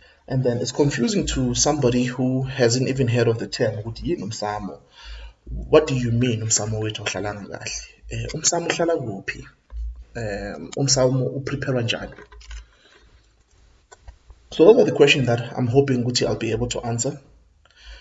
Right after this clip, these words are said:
today, um, pertaining this particular topic. Gore ke eng umsamo? So basically, umsamo in a nutshell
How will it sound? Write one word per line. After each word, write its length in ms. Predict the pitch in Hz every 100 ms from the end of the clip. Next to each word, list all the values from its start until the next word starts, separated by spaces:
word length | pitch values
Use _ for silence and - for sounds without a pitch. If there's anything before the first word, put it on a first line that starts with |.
| _
today, 640 | - 113 110 107 120 - - -
um, 280 | 117 113 113
pertaining 560 | 113 - 117 113 113
this 200 | 110 113
particular 480 | - 110 - 113 101
topic. 460 | - 101 - - - - - - _ _ -
Gore 180 | 113 113
ke 220 | 143 -
eng 220 | 123 110 104
umsamo? 560 | 110 98 101 92 - - - - - - - - - _ _
So 140 | - 143
basically, 500 | 139 - - 147 135
umsamo 520 | 147 - 151 143 139
in 120 | 143
a 40 | 117
nutshell 460 | 123 123 107 85